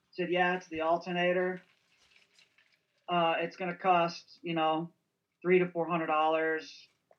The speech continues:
take about a week." And we're like, "Oh, man, we don't have a week. You know, we need to get back to the West Coast. Do you know anybody else?" And they go, "Oh, try this other place around the corner."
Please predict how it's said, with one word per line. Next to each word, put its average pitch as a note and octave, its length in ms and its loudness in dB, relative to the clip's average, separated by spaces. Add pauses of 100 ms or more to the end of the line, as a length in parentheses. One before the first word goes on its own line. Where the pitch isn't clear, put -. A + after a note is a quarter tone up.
(400)
take E3+ 160 -4
about D#3+ 220 0
a D3+ 60 -6
week." E3 400 0 (600)
And D#3+ 80 -6
we're E3+ 120 2
like, D#3+ 320 0 (400)
"Oh, D#3 200 0
man, D#4 260 -2
we F#3 120 0
don't F3+ 200 0 (140)
have F#3+ 300 -2
a E3 60 -2
week. C#3+ 380 -10 (580)
You C#3 120 -12
know, D3 80 -8
we D#3+ 80 -2
need E3 120 0
to D#3+ 80 -4
get D#3 140 -2
back D3 240 -4
to C#3 60 -16
the D3 100 -10
West C#3+ 260 -4
Coast. F3 400 0 (840)
Do E3 80 -2
you F3 60 4
know E3+ 160 6
anybody D#3+ 360 0
else?" E3+ 540 0 (380)
And D#3+ 100 -10
they D#3+ 40 -6
go, E3 200 4
"Oh, G#3 120 2
try F#3+ 220 -2
this F#3 140 -4
other F3+ 180 0
place E3+ 320 -4
around D#3 200 -2
the D3 60 -8
corner." F3+ 440 -2